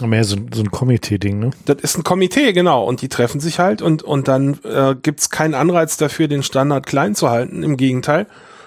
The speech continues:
Speaker 2: jeder der Teilnehmer hat sich mit den anderen abgesprochen, dass das möglichst groß und komplex wird, damit jeder ein Stück vom Kuchen abkriegt. Ja, und jetzt gab's grad, ähm, nicht nur Videocodecs, auch fünf G ist so ein Ding. Da gab's grad so eine Statistik,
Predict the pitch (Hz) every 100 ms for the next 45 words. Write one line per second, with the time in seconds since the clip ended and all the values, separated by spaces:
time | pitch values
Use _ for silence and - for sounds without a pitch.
0 | _ 165 185 180 151 139 131 135 143 190
1 | 160 156 - 151 139 117 120 120 110 -
2 | - - - 113 147 170 143 139 135 143
3 | 139 135 - 123 131 110 - 117 139 143
4 | 180 185 165 156 135 143 147 147 160 -
5 | 143 - 131 - 117 113 - - - 95
6 | - - - - - - 117 151 - 135
7 | 143 - 147 - - 127 131 - - 127
8 | 120 117 123 - - - _ 170 170 180
9 | 135 175 196 - 143 117 104 - 127 -
10 | - 139 - 139 208 185 - 117 104 98
11 | 98 107 113 113 - 131 139 127 - -
12 | 156 - 190 185